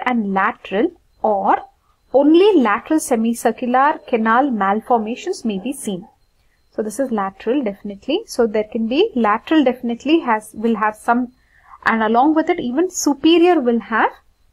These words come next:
malformation. This can be seen on imaging. So yes, anterior and superior, both, uh, names they are using for the same thing. Anterior, superior and lateral semicircular canal can have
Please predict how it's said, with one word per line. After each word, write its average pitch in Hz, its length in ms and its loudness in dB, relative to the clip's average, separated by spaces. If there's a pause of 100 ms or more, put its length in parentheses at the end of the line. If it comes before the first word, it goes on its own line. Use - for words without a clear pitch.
(100)
malformation. 196 1200 -4 (1160)
This 233 180 -6
can 233 200 0
be 294 80 0
seen 247 360 -4
on 311 200 -4 (460)
imaging. 208 680 -6 (880)
So - 160 -4
yes, 285 240 2
anterior 294 520 2
and 269 200 2
superior, 254 680 0
both, 214 240 0 (180)
uh, 202 200 2
names 208 300 -4
they 220 120 0
are 202 140 0
using 240 160 -6
for - 120 -12
the 196 80 -10
same 208 260 -6
thing. 339 220 -2 (120)
Anterior, 240 460 -2
superior 262 500 -2
and 233 220 0
lateral 202 400 0
semicircular 226 600 -4
canal 196 300 -2
can 196 260 -6
have 208 240 0